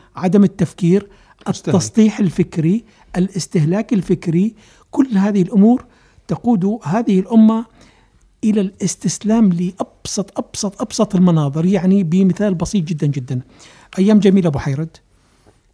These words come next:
Speaker 1: مجرد أن عذبت، قامت القيامة في الوطن العربي من المحيط إلى الخليج.
Speaker 2: نعم.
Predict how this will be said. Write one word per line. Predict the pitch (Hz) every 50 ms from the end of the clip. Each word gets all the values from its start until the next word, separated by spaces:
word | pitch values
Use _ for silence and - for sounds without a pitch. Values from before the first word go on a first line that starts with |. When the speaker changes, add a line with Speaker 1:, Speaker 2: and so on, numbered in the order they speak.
| _ _ _ _ -
Speaker 1:
مجرد | 180 180 160 233 240 262 240 240 240
أن | 214 190
عذبت، | 190 - 233 180 156 151 165 131 156 147 - _ _ - - _ _ _ _ _ _ _ -
قامت | - 214 214 214 208 202 -
القيامة | 190 175 - - 175 190 196 185 165 160
في | 143 -
الوطن | 185 180 190 202 - 196 185
العربي | 175 165 147 151 156 156 143 151 160
من | 190 214 208
المحيط | 190 190 185 170 - - 220 208 208
إلى | 196 220 185 185
الخليج. | 175 - - 151 147 151 139 - - - _ _ _ _ - 147
Speaker 2:
نعم. | 123